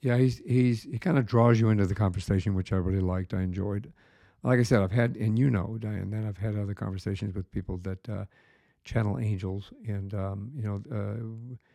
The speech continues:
I've had some hits and some misses.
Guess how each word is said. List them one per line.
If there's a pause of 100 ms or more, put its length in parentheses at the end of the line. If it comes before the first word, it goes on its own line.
(540)
I've
had
some (160)
hits
and
some
misses.